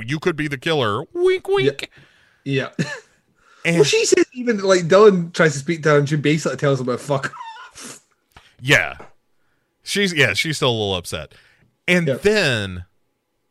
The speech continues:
Speaker 1: all right, we've got two more scenes left in this stupid
Speaker 2: We have two
Speaker 1: episode.
Speaker 2: more stupid fucking scenes left in this show.
Speaker 1: So, so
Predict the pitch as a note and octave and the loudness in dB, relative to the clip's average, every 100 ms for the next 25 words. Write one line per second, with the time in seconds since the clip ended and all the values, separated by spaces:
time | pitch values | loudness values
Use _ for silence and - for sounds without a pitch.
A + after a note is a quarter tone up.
0 | _ _ _ _ _ _ - B2 F2+ F#2 | _ _ _ _ _ _ -4 -2 -2 -4
1 | C3 F3+ D#3 - D#3 B2 A#2 G#2 F2 - | -4 -2 -2 -4 -6 -4 -6 -8 -12 -10
2 | D#2+ C#2+ D#2+ C#2+ - D#2 - C2 - C#3+ | -12 -12 -14 -14 -14 -14 -16 -18 -4 0
3 | C#3 - G#3 F#3+ F3+ E3+ E3 D#3+ - D#3 | 0 2 4 4 4 4 2 0 -8 -8
4 | - - - - - G3+ G3 D3+ - D3+ | -6 -4 -4 -6 -2 -2 0 0 0 -4
5 | - C#3+ D3+ C#3 C3 B2+ A#2 B2 A2+ A2 | -2 -4 -2 -4 -2 -4 -6 -10 -10 -12
6 | - G#2 G2+ - - D3+ C#3+ C3+ C3 B2 | -12 -14 -12 -6 -2 2 2 2 0 -4
7 | - _ _ _ _ _ _ _ _ _ | -12 _ _ _ _ _ _ _ _ _
8 | _ _ _ - - E3 D#3 D3+ D3+ | _ _ _ -10 -2 2 4 2 0